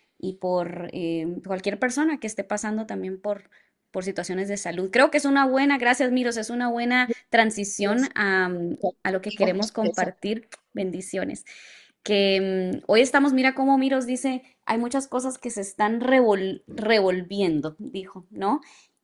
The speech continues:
Speaker 1: Y, mm, es, este día estamos terminando la lectura de Job y, y quiero resaltar algo que también Miros dijo, que a veces es, es totalmente normal que nos atrasemos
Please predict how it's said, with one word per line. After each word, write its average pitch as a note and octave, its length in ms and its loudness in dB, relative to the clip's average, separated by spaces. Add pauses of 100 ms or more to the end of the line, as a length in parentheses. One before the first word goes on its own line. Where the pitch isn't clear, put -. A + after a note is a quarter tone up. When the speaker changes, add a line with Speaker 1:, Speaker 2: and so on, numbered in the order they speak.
Speaker 1:
Y, G#3+ 340 2
mm, F#3+ 360 -2
es, G#3 280 -4
este A#3+ 360 -2
día B3+ 400 2
estamos G#3 920 -4
terminando G#3 720 0 (320)
la F#3+ 160 2
lectura G3 400 -2
de A3 120 -2
Job G3+ 320 -2
y, G#3 300 -6
y G#3 120 -10
quiero A#3+ 200 -2
resaltar G#3+ 440 0
algo A#3+ 180 0
que B3 100 -6
también F#3 280 -4
Miros G3 320 -6
dijo, G3+ 280 -12
que G3 140 -8
a F3 80 -6
veces G#3+ 320 -10 (680)
es, G3+ 240 -6 (120)
es - 320 -8
totalmente G#3+ 720 0
normal F3 380 -4
que G3 140 -10
nos F#3+ 180 -6
atrasemos F#3 840 -8